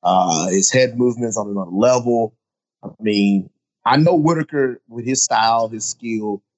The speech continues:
I think he can land some shots on Izzy. Izzy caught him off guard big time.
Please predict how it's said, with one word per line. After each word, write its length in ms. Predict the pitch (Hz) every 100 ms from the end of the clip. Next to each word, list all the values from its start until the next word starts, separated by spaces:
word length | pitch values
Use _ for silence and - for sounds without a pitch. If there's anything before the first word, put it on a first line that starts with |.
| _ _
I 200 | 131 143 143
think 200 | 147 131 120
he 80 |
can 180 | - 117
land 220 | 110 113 110
some 140 | 104
shots 320 | - 110 98
on 80 | 101
Izzy. 420 | 110 107 107 104 - _ _ _ _
Izzy 280 | 147 156 151
caught 300 | - 151 135
him 140 | 135 127
off 160 | 123
guard 280 | 123 123 101
big 220 | 143 147
time. 420 | - 139 139 135